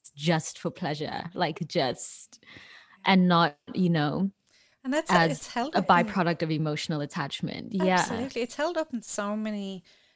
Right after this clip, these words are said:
Speaker 2: different ways. Like, I, there's a sex
Speaker 1: Mm.
Speaker 2: educator on Twitter who regularly gets <laughs> into it with other sex educators, and she's insisting that,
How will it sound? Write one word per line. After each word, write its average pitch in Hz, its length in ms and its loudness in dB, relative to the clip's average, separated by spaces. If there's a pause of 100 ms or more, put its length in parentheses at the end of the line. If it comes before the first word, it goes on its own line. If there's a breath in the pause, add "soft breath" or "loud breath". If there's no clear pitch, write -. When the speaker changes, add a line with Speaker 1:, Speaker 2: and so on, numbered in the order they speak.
(140)
Speaker 2:
different 202 400 -6
ways. 240 460 -2
Like, 202 160 -4
I, 220 200 -4 (140)
there's 226 220 -4
a 233 60 -2
sex 196 280 6
Speaker 1:
Mm. - 0 -
Speaker 2:
educator 185 480 2
on 190 140 -4
Twitter 202 320 -2
who 190 180 -4 (120)
regularly 190 360 -4
gets 180 340 -6
<laughs> - 0 -
into 214 280 -2
it 190 100 -4
with 180 140 -2
other 180 240 -4
sex - 280 -6
educators, 185 520 -6
and 175 100 -8
she's 233 320 -2
insisting 190 680 -4
that, 175 180 -4